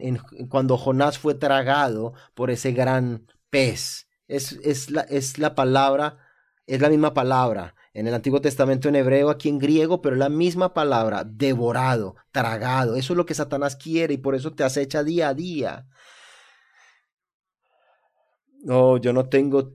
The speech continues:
tiempo para darte la secuencia de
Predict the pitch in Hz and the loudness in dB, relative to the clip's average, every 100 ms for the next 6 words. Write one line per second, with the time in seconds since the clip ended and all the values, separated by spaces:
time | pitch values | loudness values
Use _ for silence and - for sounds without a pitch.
0 | _ - 160 165 180 139 135 131 120 123 | _ -8 0 2 2 2 0 2 2 2
1 | 127 131 131 139 135 131 135 123 - 151 | 2 2 0 0 2 0 -2 -4 -4 2
2 | 156 180 170 131 120 113 110 _ _ 113 | 4 4 2 0 -4 -4 -6 _ _ -4
3 | 135 131 | -4 -4